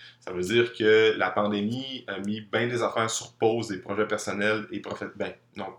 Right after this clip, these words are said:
personnel, c'était pas, c'était pas, ça a pas mis mes projets personnels sur pause, mais j'ai eu des, euh, projets professionnels sur pause que ça m'a vraiment fait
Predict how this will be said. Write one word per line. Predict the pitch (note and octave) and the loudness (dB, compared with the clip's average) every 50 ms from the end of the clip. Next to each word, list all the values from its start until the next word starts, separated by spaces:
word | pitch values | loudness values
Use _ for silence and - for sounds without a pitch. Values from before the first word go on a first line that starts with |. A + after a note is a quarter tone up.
| _ | _
personnel, | - A#2 - - A2+ A#2+ C#3 C#3 | -10 -8 -6 -6 -4 -4 -4 -6
c'était | - - G#2+ - | -6 -6 -8 -6
pas, | - A2 A2 A2 A2 G#2+ G2+ G2+ G2 - | -2 0 0 0 0 -2 -6 -8 -14 -18
c'était | - - - - | -16 -12 -12 -10
pas, | - - A#2 A2+ A2+ G#2+ G#2+ | -6 -4 -4 -4 -4 -4 -6
ça | - - | -8 -8
a | - | -6
pas | - A2 | -4 -4
mis | A2+ B2 B2+ C3 | -4 -4 -4 -4
mes | A#2 G#2 G2+ - - _ _ _ | -4 -4 -4 -6 -10 _ _ _
projets | - - - G#2 G2+ G#2 A2 A2 | -16 -8 -6 -4 -2 0 0 0
personnels | - G#2 G#2 - - G#2 G#2 A2 A2+ A2 | 0 -2 -2 -2 -4 -4 -2 -2 -2 -2
sur | - - - - | -2 -4 -6 -4
pause, | - - C3+ C#3 B2+ A2+ | -2 -2 -2 -2 -4 -4
mais | G#2+ G2+ G#2 G#2+ - - - - - - - - | -2 -2 -2 -2 -4 -8 -16 -18 -20 -20 -16 -10
j'ai | - G#2 | -6 -6
eu | A2 A2+ | -4 -4
des, | A2+ A2 G#2+ G#2 G2+ | -2 -2 0 0 0
euh, | G2 F#2+ F#2 F2+ F2+ | 0 -2 -2 -4 -4
projets | - G2+ F#2 G#2 G#2+ G#2+ | -6 -6 -4 -2 -4 -4
professionnels | - - - A#2+ - - B2 A#2 A2 G#2+ A2 A#2+ B2+ B2 | -4 -4 -2 0 0 0 0 0 0 0 0 0 -2 -2
sur | - F#2+ - - | -4 -8 -6 -2
pause | - A#2+ B2 C3 B2+ A#2+ - - - - - - - - _ _ _ _ _ - | 0 0 0 0 -2 -6 -10 -10 -12 -16 -20 -20 -20 -20 _ _ _ _ _ -8
que | - G2 F#2 | -6 -6 -6
ça | - - F#2+ F2+ | -6 -6 -6 -6
m'a | F#2 F2 F#2 | -6 -6 -8
vraiment | - - G2+ F#2 G2+ A2 A2 A2+ A#2 B2 B2+ | -10 -8 -4 2 4 4 4 4 4 2 0
fait | B2 - - G2 F#2 | 0 -2 -2 -2 -2